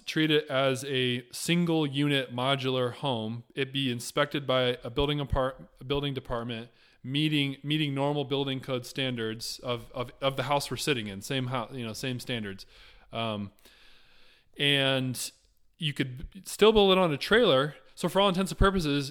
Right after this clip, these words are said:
and th-, and then you essentially move it to the site, you know, remove the axles r-, with, you know, take the bolts out, remove the axles, take the tongue off with,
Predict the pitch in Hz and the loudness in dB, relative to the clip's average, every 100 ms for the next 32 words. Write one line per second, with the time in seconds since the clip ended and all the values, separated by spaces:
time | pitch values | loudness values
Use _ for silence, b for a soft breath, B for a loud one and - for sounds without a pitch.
0 | - 147 165 165 165 175 170 151 185 185 | -2 0 2 2 2 4 4 4 2 2
1 | 151 135 131 160 170 170 165 143 131 147 | 2 0 2 2 2 0 -2 -2 -2 0
2 | 127 135 - _ b b b b b 135 | 2 0 -4 _ b b b b b -4
3 | 131 123 120 b b b 113 123 151 165 | 0 0 -4 b b b -4 0 2 4
4 | 151 147 156 151 139 131 135 - _ _ | 4 4 2 0 -2 -10 -14 -20 _ _
5 | 151 135 123 160 151 123 117 - - 131 | -6 -6 -6 -12 -8 -6 -8 -10 -12 -8
6 | 135 135 127 139 123 135 139 135 127 147 | -4 -2 2 2 2 0 2 0 0 -4
7 | 139 - _ - 139 135 - 139 139 143 | -4 -8 _ -12 -6 -6 -4 0 0 0
8 | 139 131 - | -2 -6 -6